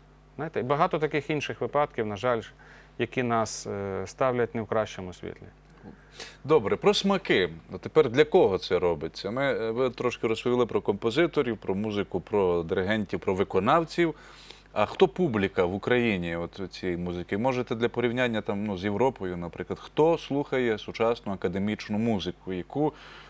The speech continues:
Speaker 2: ну, я переконаний, що велика частина слухачів, навіть поціновувачів класичної музики, ну, схильні сприймати, ну, дещо так, знаєте, з підозрою,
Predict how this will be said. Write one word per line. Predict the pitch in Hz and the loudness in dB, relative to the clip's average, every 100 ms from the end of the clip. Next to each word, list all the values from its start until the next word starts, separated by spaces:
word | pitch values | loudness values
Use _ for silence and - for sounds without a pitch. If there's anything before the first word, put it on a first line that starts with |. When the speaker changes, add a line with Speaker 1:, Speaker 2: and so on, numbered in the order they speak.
| - | -10
Speaker 2:
ну, | 92 | 2
я | 123 | 2
переконаний, | - 165 - 165 156 143 131 123 | 6 4 4 4 4 2 2 0
що | - - 92 87 - - - - - 92 | -2 -2 -2 -2 -8 -20 -20 -20 -16 -2
велика | 92 147 185 175 | 2 4 4 2
частина | 160 - - 165 151 143 | 0 -2 0 2 4 2
слухачів, | 127 - 135 - 131 147 123 | 0 -4 -2 -2 0 0 2
навіть | 107 104 | 2 0
поціновувачів | - - 104 113 101 92 - 92 | -4 -2 0 0 0 -2 -2 -6
класичної | 87 92 90 131 147 160 156 | -6 -6 0 0 0 -2 -2
музики, | 151 151 135 135 - 135 - - - - - | -2 -2 -2 -4 0 -2 -2 -10 -20 -20 -8
ну, | 110 | -6
схильні | 107 - 143 135 127 120 107 | -4 0 0 2 2 0 -2
сприймати, | - - 107 107 110 131 - 117 110 107 104 104 101 95 92 | -6 -2 0 2 4 2 0 0 2 4 4 4 2 0 -2
ну, | 92 107 | -4 -4
дещо | 120 110 113 - 104 | 2 2 2 -2 -2
так, | 101 101 - - 90 85 | 2 2 -2 -12 -12 -8
знаєте, | 90 98 92 90 90 - 85 85 80 - | -6 -4 -4 -6 -6 -10 -14 -14 -14 -14
з | 73 | -12
підозрою, | - 101 90 127 95 90 87 82 | -6 -2 4 4 4 0 -2 -4